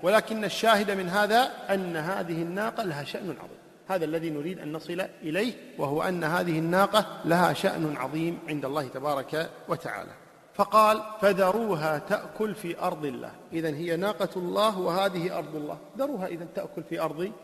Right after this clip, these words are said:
الله، لا تأكل من زروعكم التي زرعتموها أنتم، ولكن تأكل من أرض الله مما أنبته الله سبحانه وتعالى.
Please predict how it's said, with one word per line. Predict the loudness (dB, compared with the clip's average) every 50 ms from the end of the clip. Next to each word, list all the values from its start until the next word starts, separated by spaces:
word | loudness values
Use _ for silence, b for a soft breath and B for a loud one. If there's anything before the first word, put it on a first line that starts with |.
| -8 -4
الله، | -2 0 0 -2 -2 -6 -12 -20 -20 -20 -20 -18 -2
لا | 6 8 8 8
تأكل | 8 4 0 0 0 0 0
من | 0 0 0
زروعكم | 0 0 2 2 4 4 2 0 0 -2 -6 -6 -6 -2 0
التي | 2 2 4 2 2
زرعتموها | 4 4 6 6 6 4 4 0 2 4 4 4 4 4 2 4
أنتم، | 2 2 2 0 -4 -4 -2 2
ولكن | 4 8 10 10 8 8 6 2 0 0 0
تأكل | -2 -2 -2 -2 -4 -2 -2
من | 0 0 -2 -2 -4
أرض | -2 -2 -2 -2 0 -4
الله | -4 -4 -4 -6 -8 -10 -14 -18 -10 -4
مما | -4 -2 0 0 0 -2 -2
أنبته | 0 0 0 0 0 -4 -4
الله | -2 0 2 2 2 2 -2 -10 -10
سبحانه | -10 -8 -8 -4 0 0 2 2 2 0 0 -2 -2 -4 -8 -12 -10 -10
وتعالى. | -10 -8 -6 -8 -8 -6 -8 -8 -10 -12